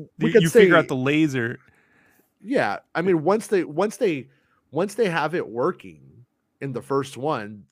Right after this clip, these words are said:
Speaker 1: then it's like, it worked. They have the schematic. They, they, they're ready to go. Uh, after that, it's just, like, logistics to get it built. And then, as we see in, in Return of the Jedi,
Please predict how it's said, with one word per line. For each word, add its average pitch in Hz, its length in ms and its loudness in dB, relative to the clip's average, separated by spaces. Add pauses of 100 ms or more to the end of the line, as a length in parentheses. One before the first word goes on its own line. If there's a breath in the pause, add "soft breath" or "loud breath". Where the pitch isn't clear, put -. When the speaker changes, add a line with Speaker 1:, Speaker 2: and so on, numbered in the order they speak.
Speaker 1:
then 120 320 -6
it's 110 320 -12
like, 101 320 -10 (840)
it 120 140 -10
worked. 127 520 -6 (100)
They 117 120 -10
have 127 360 -4
the 110 140 -12
schematic. 107 720 -10
They, 104 280 -12
they, 107 160 -12 (100)
they're 110 120 -6
ready 139 240 0
to 110 100 -8
go. 92 460 -8 (680)
Uh, 107 120 -6
after 139 260 -4
that, 135 240 0
it's 110 100 -10
just, - 260 -8
like, 98 300 -12 (440)
logistics 113 680 -8
to - 80 -18
get 104 160 -8
it - 140 -18
built. 135 400 -2
And 123 80 -8
then, 113 80 -8
as 104 140 -8
we 101 80 -14
see 170 300 -2
in, 110 120 -8
in 107 140 -12
Return 107 240 -6
of 92 60 -10
the 95 60 -20
Jedi, 127 360 0